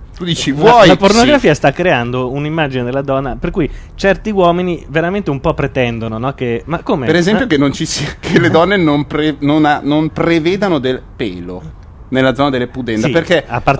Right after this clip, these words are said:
Speaker 1: quella
Speaker 2: quello,
Speaker 1: roba
Speaker 2: eh.
Speaker 1: lì è una, no, ma scusa, le donne non
Speaker 2: E già parliamo soltanto della zona delle pudenda. Mm, eh, in realtà gli uomini veramente ormai hanno,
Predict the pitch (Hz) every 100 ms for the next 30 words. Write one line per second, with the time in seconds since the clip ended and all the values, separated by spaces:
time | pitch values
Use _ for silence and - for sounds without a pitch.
0 | 180 185 202 226 220 220 240 151 147 151
1 | 143 120 120 110 87 - - 95 92 92
2 | 92 107 101 87 85 - 135 147 170 147
3 | 139 147 - 135 147 151 156 135 131 143
4 | 143 131 123 160 135 131 117 110 101 -
5 | - - - - 110 127 123 120 117 117
6 | 113 113 110 110 107 82 - 123 135 160
7 | 156 113 120 123 107 107 104 101 123 135
8 | 117 101 113 110 110 104 107 113 110 113